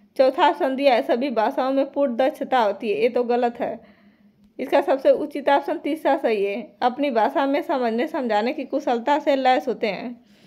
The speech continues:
जब बच्चा विद्यालय जा-, घर से विद्यालय जाता है, तो वह अपनी मातृभाषा के साथ विद्यालय में प्रवेश करता है। पन्द्रहवाँ प्रश्न, सस्वर पठन का मुख्य उद्देश्य है।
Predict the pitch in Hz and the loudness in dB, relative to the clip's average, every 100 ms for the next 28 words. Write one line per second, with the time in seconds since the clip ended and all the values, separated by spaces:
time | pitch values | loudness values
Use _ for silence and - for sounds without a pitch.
0 | _ _ _ 240 277 262 294 339 277 269 | _ _ _ 2 2 4 2 0 -2 0
1 | 240 269 277 285 269 254 240 214 - 269 | 2 2 2 2 2 0 0 -2 -2 -4
2 | 254 233 254 269 269 262 277 226 226 247 | -4 0 2 2 2 0 0 -2 0 2
3 | 240 214 - 226 254 262 262 254 269 208 | 2 0 -4 -6 -2 -2 0 -2 -2 -2
4 | 226 294 285 262 269 247 220 233 226 220 | -2 -4 -4 -4 -4 -4 -4 -2 -2 0
5 | 233 233 226 220 233 311 294 - 196 220 | -2 -4 -4 -4 -4 -8 -6 -6 -6 -6
6 | - _ _ _ _ _ _ _ _ _ | -12 _ _ _ _ _ _ _ _ _
7 | _ _ _ 208 _ 202 _ 208 _ _ | _ _ _ _ _ _ _ _ _ _
8 | _ _ _ _ _ _ _ - 262 247 | _ _ _ _ _ _ _ -4 -2 -2
9 | 247 240 254 226 233 226 233 311 330 403 | 0 0 -2 -2 -2 -6 0 2 2 2
10 | 311 302 285 285 320 349 - 294 294 302 | 0 0 -4 -2 -4 -4 -2 0 0 -4
11 | 302 320 269 285 302 294 269 226 247 202 | -2 -2 0 2 0 2 2 4 4 0
12 | - | -6